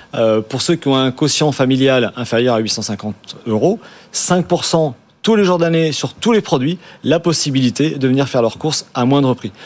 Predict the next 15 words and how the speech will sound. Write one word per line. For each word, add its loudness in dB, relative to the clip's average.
Donc -4
voilà, 2
on 2
essaye 2
d'avoir 2
des 2
offres 0
ciblées, 0
comme 0
le 2
gouvernement, 2
j'espère, 0
va 0
le -2
faire. 0